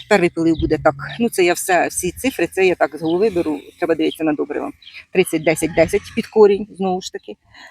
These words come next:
Е, через там дві неділі, наприклад, можна дати двадцять двадцять двадцять рівну формулу.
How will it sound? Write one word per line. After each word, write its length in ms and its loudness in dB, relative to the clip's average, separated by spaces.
Е, 160 0
через 340 -2
там 180 -4
дві 140 -2
неділі, 500 2
наприклад, 540 -10
можна 380 -2
дати 280 -4
двадцять 380 -4
двадцять 400 -8
двадцять 540 -4
рівну 280 0
формулу. 400 -10